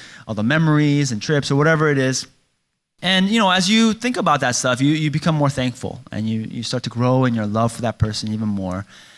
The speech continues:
And so, you know, it's not just with, uh, Valentine's Day, but with anniversaries, even with birthdays, uh, you take the time to step back from your busy schedule and from the chaos of, of life, and you say,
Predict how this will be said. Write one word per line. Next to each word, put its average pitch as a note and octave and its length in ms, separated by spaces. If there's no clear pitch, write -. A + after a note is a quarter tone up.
And D#3+ 200
so, E3 500
you F#3+ 80
know, F3 100
it's G3 260
not A3+ 200
just A#3+ 240
with, E3+ 420
uh, C3 180
Valentine's C#3 460
Day, C#3 120
but B2+ 160
with A#2+ 180
anniversaries, B2+ 840
even G#3 240
with F#3 220
birthdays, A#2+ 600
uh, C3 220
you C#3 220
take - 240
the - 80
time D#3 340
to C#3 120
step - 400
back A#2+ 280
from B2 140
your A2 80
busy C#3+ 320
schedule B2+ 680
and G#2+ 200
from G#2+ 200
the G#2+ 100
chaos C#3+ 540
of, A#2 240
of G2+ 160
life, C#3 360
and A#2+ 140
you A#2 60
say, A#2 200